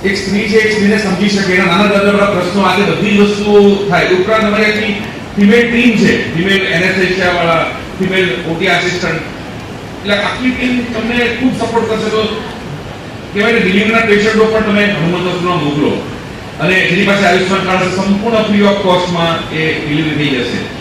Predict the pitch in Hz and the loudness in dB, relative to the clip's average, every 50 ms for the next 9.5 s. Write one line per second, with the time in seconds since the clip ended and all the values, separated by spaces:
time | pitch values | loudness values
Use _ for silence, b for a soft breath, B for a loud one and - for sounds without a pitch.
0 | - - - - - - - - - - - - - - 185 196 202 202 208 208 | -12 -12 -12 -12 -12 -12 -12 -12 -12 -12 -12 -8 -2 0 0 2 2 2 4 4
1 | 208 208 208 202 202 202 - - - 170 160 190 202 202 196 - 175 185 185 185 | 4 6 6 4 4 4 2 0 0 0 2 2 2 2 2 2 2 2 2 2
2 | 190 190 175 165 175 175 170 165 156 156 - - - - - - - - - - | 2 2 2 2 0 2 2 2 2 0 0 -2 -6 -8 -10 -10 -12 -12 -12 -12
3 | - - 147 151 170 170 170 165 165 165 165 160 175 170 170 175 170 160 156 156 | -10 -8 -4 -2 -2 0 0 -2 -2 0 0 2 2 2 2 0 0 0 0 2
4 | 160 165 160 160 165 165 165 160 156 151 151 147 147 143 - - - - - - | 0 0 0 -2 -2 0 0 2 2 2 2 2 0 -2 -2 -4 -6 -10 -12 -12
5 | - - - - - 156 156 - 180 170 170 165 165 170 160 151 151 151 160 170 | -14 -12 -10 -6 -4 -2 -2 -2 0 -2 -2 0 -2 -2 -2 -2 -2 -2 -2 -2
6 | 170 165 165 165 156 151 151 156 151 151 151 147 143 147 - - 131 151 160 160 | -2 -2 -2 -2 -2 -2 -2 0 0 2 0 0 -2 -4 -6 -4 -4 -2 0 -2
7 | 160 156 160 151 - 165 165 170 175 175 175 175 175 175 175 175 170 175 180 180 | -2 -2 -2 -2 0 0 0 2 2 2 2 2 0 0 0 0 0 0 2 0
8 | 180 180 - - - - - - 175 180 180 175 175 175 180 175 170 175 - - | 0 0 -2 -6 -8 -10 -8 -6 -4 -2 -2 -2 -2 -2 -2 -2 -4 -4 -6 -8
9 | - - - 127 131 143 160 170 170 180 | -10 -10 -6 -4 -4 -2 -2 -2 -2 -2